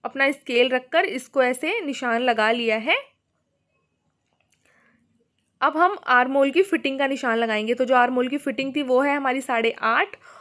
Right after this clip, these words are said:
और उसमें मैं यहाँ पर डेढ़ इंच प्लस करूँगी। और जो बॉटम है हमारा वो मैंने रखा है सिक्स, तो छः इंच पर यहाँ पर निशान लगाकर डेढ़ इंच उसमें मैं मार्जिन का प्लस करूँगी।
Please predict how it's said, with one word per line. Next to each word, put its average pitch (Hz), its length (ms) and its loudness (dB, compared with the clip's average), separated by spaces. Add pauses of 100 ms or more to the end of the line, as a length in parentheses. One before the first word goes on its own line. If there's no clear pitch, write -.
(160)
और 240 180 2
उसमें 262 220 -4
मैं 262 120 0
यहाँ 247 260 0
पर 302 100 2
डेढ़ 240 280 4
इंच 254 160 -4
प्लस 226 300 -2
करूँगी। 247 420 -2 (560)
और 240 140 2
जो 233 180 4
बॉटम 233 440 2
है 359 140 2
हमारा 320 260 4
वो 330 140 0
मैंने 277 220 -2
रखा 262 240 -6
है 262 160 -2
सिक्स, - 540 -4 (1200)
तो 254 80 -6
छः - 180 -2
इंच 254 180 2
पर 269 140 0
यहाँ 269 160 -2
पर 262 100 -2
निशान 247 360 -2
लगाकर 254 360 0
डेढ़ 240 280 2
इंच 240 180 -4
उसमें 247 180 -6
मैं 247 140 -4
मार्जिन 214 360 -2
का 226 120 -2
प्लस 226 240 -6
करूँगी। 240 400 -2